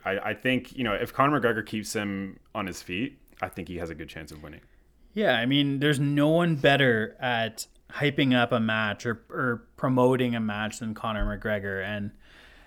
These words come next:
Speaker 2: I think, you know, the way he goes about it, it's,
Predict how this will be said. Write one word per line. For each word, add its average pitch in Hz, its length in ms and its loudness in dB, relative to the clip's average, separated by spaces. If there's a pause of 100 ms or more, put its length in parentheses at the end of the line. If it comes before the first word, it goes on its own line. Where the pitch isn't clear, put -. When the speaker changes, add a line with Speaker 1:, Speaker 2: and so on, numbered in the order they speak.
(240)
Speaker 2:
I 135 100 6
think, 185 400 2 (600)
you 151 180 0
know, 139 160 4
the 135 100 2
way 139 280 4
he 170 120 2
goes 135 360 2
about 113 340 0
it, 135 300 0
it's, - 480 -6